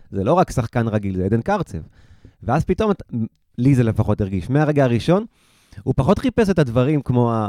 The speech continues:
המסירה המאוד מאוד מדויקת, או ההשתלטות היפה. הוא קודם כל היה ראשון לכל כדור. הרבה פעמים תיקולים שהם, אה,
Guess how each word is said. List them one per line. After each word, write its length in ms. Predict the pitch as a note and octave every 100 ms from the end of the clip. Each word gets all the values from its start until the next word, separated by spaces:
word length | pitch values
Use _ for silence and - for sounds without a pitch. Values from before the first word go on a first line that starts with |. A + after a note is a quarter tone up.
| -
המסירה 520 | G#2+ G#2+ - A#2+ C3
המאוד 400 | A#2+ B2+ C#3+ A#2+
מאוד 180 | B2 B2
מדויקת, 600 | B2 A#2+ B2 B2 A2+ -
או 60 |
ההשתלטות 600 | A2 A2 - B2 - D3
היפה. 300 | C#3 A#2+ - D#3 - _ -
הוא 80 | -
קודם 260 | F3 A3
כל 200 | A3 A#3+ D4 _
היה 140 | G#2+ B2
ראשון 300 | A#2+ A#2 C3+
לכל 200 | B2+ B2+
כדור. 280 | - A2+ A#2
הרבה 160 | G#2 B2+
פעמים 260 | C#3+ C#3 - _ _ _ -
תיקולים 440 | C3+ B2+ C3+ C#3+
שהם, 280 | - B2+ A#2+
אה, 180 | A2+